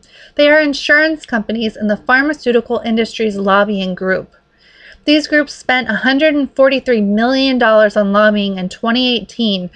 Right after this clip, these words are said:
to try to preserve a system that is a disaster for millions of Americans, but that is making big money for C E Os. In twenty seventeen alone, while Americans were getting crushed by higher premiums and prescription drug prices,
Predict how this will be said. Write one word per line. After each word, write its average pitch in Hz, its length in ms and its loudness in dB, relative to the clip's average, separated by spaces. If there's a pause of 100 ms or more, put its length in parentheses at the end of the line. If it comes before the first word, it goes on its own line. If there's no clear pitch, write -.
(180)
to - 100 -8
try 262 220 -2
to 277 100 0
preserve 240 360 0
a 214 80 2
system 214 480 -2
that 196 200 0
is 220 140 -2
a 214 200 0
disaster 196 960 -2
for 214 140 -2
millions 240 560 0
of 214 100 -2
Americans, 190 840 -2 (340)
but 240 140 -2
that 254 140 2
is 247 140 0
making 226 540 -2
big 247 180 2
money 208 300 0
for 185 180 -2
C 220 220 -8 (220)
E - 40 -2
Os. 170 440 -4 (1120)
In 247 160 0
twenty 285 320 0
seventeen 262 540 -2
alone, 208 540 0 (300)
while 233 240 2
Americans 254 720 0
were 254 100 2
getting 226 260 0
crushed - 600 -4
by 202 140 2
higher 240 380 0
premiums 247 680 -4
and 214 100 -2
prescription 214 600 -6
drug 226 280 -2
prices, 190 600 -4